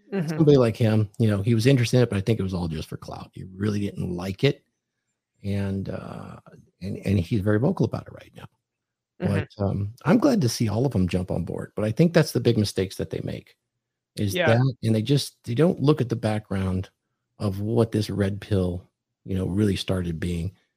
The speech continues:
Speaker 2: And of course, saying the red pill, and, and everybody wants the red pill. If you, if you're, if you're a Democrat wokey and it's election time, you wanna say, "We're awake and we took the red pill," because it's the analogy of the movie The Matrix, right?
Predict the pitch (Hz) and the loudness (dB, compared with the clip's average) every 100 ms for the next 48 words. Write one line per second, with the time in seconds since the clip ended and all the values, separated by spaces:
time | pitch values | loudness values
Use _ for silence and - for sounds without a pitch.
0 | _ _ 117 117 113 123 120 104 - _ | _ _ -2 0 0 2 2 2 -6 _
1 | _ - 120 123 113 110 107 - 110 107 | _ -2 2 4 4 4 2 2 2 2
2 | 98 90 - - 90 - - - - _ | 0 -4 -8 -10 -10 -14 -20 -20 -20 _
3 | - 117 127 110 98 95 92 - 85 82 | -8 -4 -2 -2 -2 -4 -4 -6 -6 -8
4 | - - - _ - 95 101 - 95 - | -10 -12 -12 _ -12 -8 -8 -6 -8 -4
5 | 117 120 117 - _ _ _ _ - 107 | -2 0 -2 -6 _ _ _ _ -10 -6
6 | 113 131 135 117 107 92 110 120 117 - | 2 4 4 0 -4 -2 2 2 2 0
7 | 107 101 107 110 104 110 104 85 - 95 | 0 -2 -2 -2 0 2 2 0 -4 -4
8 | 107 - 101 104 101 95 113 120 110 98 | -2 0 0 0 0 2 2 4 2 2
9 | 104 95 92 127 117 90 117 104 85 101 | 0 0 2 4 4 6 6 6 2 -2
10 | 98 107 - 92 95 85 - 95 87 - | 2 0 0 -2 -2 -4 -2 -2 -2 -2
11 | - 113 113 123 117 139 120 120 110 123 | 0 0 2 2 4 2 4 4 4 4
12 | 120 120 135 170 170 165 98 147 | 4 4 4 2 -4 -6 -4 -4